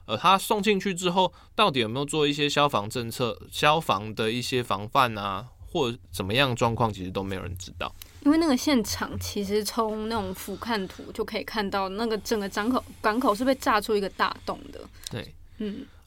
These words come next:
Speaker 1: 呃，我们现在重新还原，就在二零二零年八月四号，呃，整个事情是大约发生在下午五点多左右，码头那边十二号仓库突然传出黑烟。那在这一段时间开始已经出现了第一波的网络影片，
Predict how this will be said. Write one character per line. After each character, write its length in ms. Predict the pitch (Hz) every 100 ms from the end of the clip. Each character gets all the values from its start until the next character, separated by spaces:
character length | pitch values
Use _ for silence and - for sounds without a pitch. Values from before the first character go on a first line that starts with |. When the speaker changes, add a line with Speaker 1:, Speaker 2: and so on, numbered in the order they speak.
| -
Speaker 1:
呃， 360 | 175 165 165 160
我 60 | 170
们 120 | 175
现 80 | 233
在 120 | 247
重 200 | 196 175
新 220 | 208 208
还 260 | 202 123 127
原， 260 | 113 98
就 180 | 117 180
在 440 | 170 190 170 160 156
二 120 | - 165
零 180 | 135
二 60 | 151
零 200 | 131 113
年 200 | 107 104
八 260 | 104 131 131
月 200 | 131 117
四 240 | - 120
号， 400 | 117 107 85 - -
呃， 200 | - 110
整 140 | 104 117
个 80 | 123
事 180 | 196
情 180 | 151 113
是 160 | 107 135
大 260 | 139 131 123
约 180 | 120
发 220 | 120 120 113
生 240 | 117 110
在 220 | 120 110
下 380 | 107 131 113 101
午 360 | 98 90 - -
五 200 | 101 107
点 280 | 135 98 90
多 240 | 101 104
左 200 | 104 92
右， 320 | 98 104 98 -
码 200 | 107 92
头 200 | 92 113
那 80 | 131
边 340 | 139 135 139
十 160 | - 120
二 100 | 120
号 140 | 127
仓 200 | 110 110
库 180 | 107 117
突 120 | 123
然 140 | 110 101
传 180 | 98
出 160 | 92 101
黑 240 | 92 92 95
烟。 320 | 95 95 131 -
那 100 | 151
在 160 | 160 175
这 140 | 185
一 40 |
段 200 | 185 190
时 120 | 147 113
间 240 | 123 123
开 200 | - 131
始 240 | 127 110 98
已 80 |
经 240 | 85 117 120
出 160 | 127
现 160 | 117 123
了 120 | 104
第 180 | 95 123
一 160 | - 135
波 400 | - 127 120 120
的 320 | - 104 98
网 160 | 98
络 140 | 95 101
影 180 | 78 80
片， 240 | 113 90